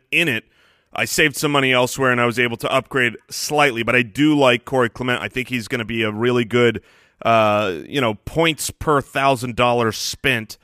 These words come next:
uh, on both platforms. Okay, here is, if I,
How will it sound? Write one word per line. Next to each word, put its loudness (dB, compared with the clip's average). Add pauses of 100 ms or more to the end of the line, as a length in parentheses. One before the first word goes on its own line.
(320)
uh, -2
on 0
both 0
platforms. -2
Okay, 2
here 4 (480)
is, 2
if -4
I, 2